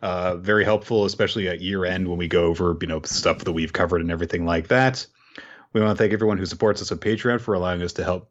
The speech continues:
uh, create bonus content for you guys to enjoy. Steve Mann, our talk artist, you can check out his work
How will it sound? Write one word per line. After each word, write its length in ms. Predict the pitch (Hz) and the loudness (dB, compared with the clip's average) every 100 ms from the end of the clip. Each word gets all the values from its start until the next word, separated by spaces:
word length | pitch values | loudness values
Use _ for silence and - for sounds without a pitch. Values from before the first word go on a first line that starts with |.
| - | -6
uh, 260 | 87 80 80 | -4 -2 -4
create 320 | - 98 90 85 | 0 0 0 0
bonus 260 | 95 98 | 0 0
content 400 | - 98 95 98 | 0 0 2 0
for 100 | 104 | 0
you 100 | 95 | 0
guys 240 | 87 85 - | 0 -2 -4
to 140 | - | -8
enjoy. 480 | 80 78 92 120 165 - - _ _ _ - | -8 -2 2 4 2 -4 -20 _ _ _ -4
Steve 340 | - 185 156 | 0 2 4
Mann, 180 | 165 151 | 4 4
our 80 | 127 | 2
talk 280 | 147 139 | 0 0
artist, 220 | 139 156 120 | 2 0 -2
you 40 | |
can 100 | 107 | -4
check 120 | 104 | -4
out 120 | 95 | -4
his 200 | 92 101 90 | -4 -6 -2
work 320 | 101 101 | -2 -2